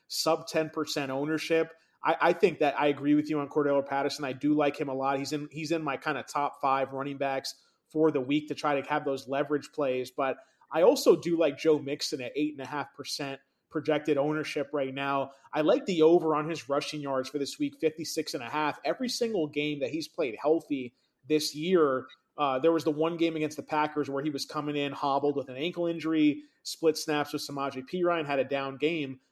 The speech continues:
But every other game he's played, he's had at least sixty-seven rushing yards, a-, and he's projected for about seventy, seventy-five rushing yards in this game. So I do like the prop overall, and I think that, you know, he could have his way against a Ravens team that hasn't really been all that stout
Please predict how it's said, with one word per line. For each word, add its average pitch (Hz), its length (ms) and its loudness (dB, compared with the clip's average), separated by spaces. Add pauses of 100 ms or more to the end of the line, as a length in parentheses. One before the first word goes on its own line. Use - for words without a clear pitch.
But 151 140 -8
every 185 240 2
other 226 140 6
game 185 240 -2
he's 156 120 -6
played, 185 300 2
he's 151 140 0
had 202 160 4
at 170 80 2
least 185 300 -2
sixty-seven 170 600 -2
rushing 143 380 -4
yards, 113 300 -6
a-, 143 180 -6
and 139 220 -8
he's 190 160 -8
projected 180 640 2
for 139 280 0 (240)
about 139 240 -2
seventy, 165 420 -2
seventy-five 151 640 -2
rushing 143 300 -2
yards 139 240 -2
in 131 80 -14
this 120 140 -12
game. 185 240 -2
So 131 300 0 (260)
I 151 100 0
do 190 240 -2
like 175 240 2
the - 80 -2
prop 180 380 2
overall, 151 640 6
and 143 120 -2
I 139 60 0
think 190 240 -4
that, 135 180 4 (300)
you 156 60 -6
know, 139 120 0
he 233 160 -4
could 233 260 8
have 196 220 2
his 147 120 -2
way 180 200 4
against 151 260 0
a 147 40 2
Ravens 156 440 0
team 151 200 -4
that 143 120 -4
hasn't 214 320 -2
really 170 220 2
been 147 140 -2
all 147 160 2
that 117 180 -2
stout 147 400 0